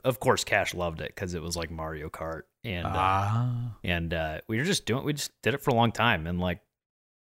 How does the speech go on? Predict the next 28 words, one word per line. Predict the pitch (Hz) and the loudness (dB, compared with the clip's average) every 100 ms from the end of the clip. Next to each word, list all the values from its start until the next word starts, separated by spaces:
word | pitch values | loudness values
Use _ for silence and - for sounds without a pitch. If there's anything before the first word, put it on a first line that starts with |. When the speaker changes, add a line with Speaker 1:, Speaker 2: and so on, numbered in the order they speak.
| _ _ _ - | _ _ _ -4
Speaker 1:
uh, | 123 | -2
just | 110 143 165 | 2 4 4
an | 90 | 4
absolute | 98 - 101 107 - | 2 2 0 0 0
blast. | 92 95 - - - | 0 0 -2 -6 -6
And | 95 | -4
so | 95 104 85 - - - - | 0 2 0 -4 -16 -6 4
hopefully, | 98 - 127 113 | 4 6 8 8
we're | 110 117 | 8 6
hoping | 165 139 113 | 8 6 8
that | 104 101 | 8 6
it | 90 | 4
just | 110 98 - | 2 0 0
stays, | - 101 104 - - - - _ - | 2 4 4 0 -2 -16 -20 _ -2
like, | 104 82 - | 0 0 4
frozen | 117 131 151 151 151 - | 6 6 4 2 0 0
and | 120 | 2
we | 110 | 2
can | 107 98 | 4 2
do | 95 104 | 4 6
it, | 104 101 - _ _ - 110 | 6 6 0 _ _ -10 -2
uh, | 104 92 | 0 2
maybe | 101 101 | 2 4
next | 98 113 - | 2 2 2
week | 107 107 104 | 4 4 2
or | 101 | 0
something. | 113 104 113 107 104 | 0 0 0 2 0
But, | 92 90 - | 0 -2 -2